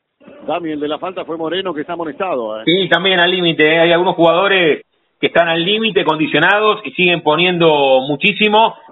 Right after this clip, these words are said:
Speaker 2: Eso necesita la mitad de la cancha, ¿no? Algunos rulemanes, Boca, para que fluya el fútbol del equipo de Bataglia.
Speaker 1: La tiene Advíncula en treinta y cinco, jugó adelante para Paul Fernández, abierto por derecha, perdió Oscar Romero, buen rodeo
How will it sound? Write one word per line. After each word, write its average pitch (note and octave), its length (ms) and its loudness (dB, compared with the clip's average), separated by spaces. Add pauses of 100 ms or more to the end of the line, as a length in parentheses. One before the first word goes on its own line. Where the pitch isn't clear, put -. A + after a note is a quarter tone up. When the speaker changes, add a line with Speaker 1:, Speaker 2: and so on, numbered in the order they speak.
(160)
Speaker 2:
Eso G3+ 300 0
necesita F#3 480 -2
la F3 80 0
mitad F3 220 2
de F3+ 60 0
la E3 140 2
cancha, E3+ 400 0
¿no? E3+ 160 2
Algunos E3+ 380 0
rulemanes, F3 920 0 (360)
Boca, G3+ 400 2
para E3 200 -2
que D#3+ 160 -4
fluya F3 760 2 (260)
el C#3+ 180 2
fútbol F3 540 2
del D#3 120 -2
equipo E3+ 260 0
de E3 80 4
Bataglia. C3+ 680 0 (520)
Speaker 1:
La E3+ 180 -6
tiene F#3 240 -14
Advíncula F3+ 380 -10
en E3 60 -10
treinta F3+ 220 -8
y E3+ 80 -8
cinco, F#3 280 -8
jugó F3 180 -4
adelante F#3 320 -12
para E3+ 160 -12
Paul F#3 200 -12
Fernández, F3 460 -10
abierto F#3 260 -8
por E3 120 -10
derecha, F#3 240 -8
perdió F3 220 -8
Oscar E3+ 160 -8
Romero, F3 280 -6
buen F#3 180 -6
rodeo E3 440 -8